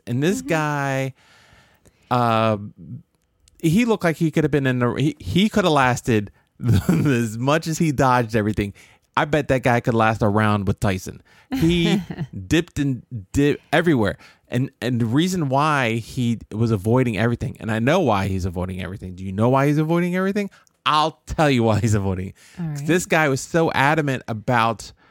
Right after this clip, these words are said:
Speaker 1: uh, coming back to school strong. S-,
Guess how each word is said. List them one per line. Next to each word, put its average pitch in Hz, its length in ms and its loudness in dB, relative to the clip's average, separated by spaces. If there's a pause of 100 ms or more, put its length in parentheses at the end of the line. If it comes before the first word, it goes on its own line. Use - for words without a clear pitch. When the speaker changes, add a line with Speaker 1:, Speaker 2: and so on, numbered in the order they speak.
(540)
Speaker 1:
uh, 113 260 2 (800)
coming 185 300 -2
back 160 240 -2
to 151 60 -8
school 135 340 -4
strong. 107 680 -8 (260)
S-, - 200 -20